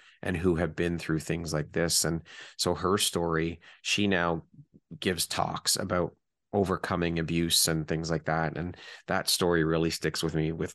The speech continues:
all that she went through and being abused by her father, her stepfather, when she was a kid, and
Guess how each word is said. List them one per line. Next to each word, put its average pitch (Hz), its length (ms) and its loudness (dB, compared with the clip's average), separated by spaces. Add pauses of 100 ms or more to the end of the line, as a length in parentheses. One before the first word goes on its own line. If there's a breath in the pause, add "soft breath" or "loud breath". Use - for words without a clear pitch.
all 90 280 2
that 76 160 -2
she - 200 2
went 82 280 0
through 78 260 0
and 82 140 0 (280 loud breath)
being 90 320 2
abused 82 440 -2
by 76 140 -4
her 80 120 -4
father, 82 520 -2
her 85 140 -4
stepfather, 80 640 -2
when 85 140 -6
she - 160 -4
was 82 120 -4
a 76 60 -6
kid, 78 460 0
and 69 240 -4